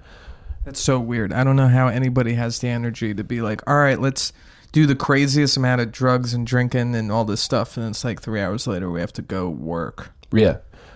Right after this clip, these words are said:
Speaker 2: And, and he insisted on being, like, open for lunch seven days a week because, like, traditionally that, that, that place was, like, a bar and restaurant that did well with, like, construction workers on lunch breaks 'cause there was just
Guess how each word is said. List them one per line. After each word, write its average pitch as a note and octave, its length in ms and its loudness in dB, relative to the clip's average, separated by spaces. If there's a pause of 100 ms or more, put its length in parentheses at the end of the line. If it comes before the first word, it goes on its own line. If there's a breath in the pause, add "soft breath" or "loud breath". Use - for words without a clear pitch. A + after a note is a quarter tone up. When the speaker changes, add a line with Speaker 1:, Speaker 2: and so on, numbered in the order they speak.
(260 soft breath)
Speaker 2:
And, B2+ 200 4
and A2+ 220 6
he A#2 100 8
insisted A#2 420 6
on A#2 140 6
being, A#2 180 6
like, A#2 180 4
open F#2+ 260 6
for A2 120 4
lunch A2 440 4
seven G2+ 300 4
days G#2+ 200 6
a A2+ 60 8
week C3+ 220 4
because, F2+ 360 4
like, F2+ 180 4
traditionally G2+ 600 6
that, F#2+ 300 4
that, F#2 360 2
that F#2 220 4
place G2 200 6
was, G2 160 4
like, G2 160 6
a G2+ 60 6
bar F#2+ 260 6
and F2+ 120 6
restaurant F2+ 400 4
that F#2 180 4
did F2+ 220 6
well F2+ 260 6
with, F#2 220 4
like, G2 140 4
construction G2 520 2
workers F#2 340 4
on G2+ 160 6
lunch G2+ 280 2
breaks F2 240 2
'cause E2+ 140 0
there F#2 100 4
was E2 100 2
just - 260 2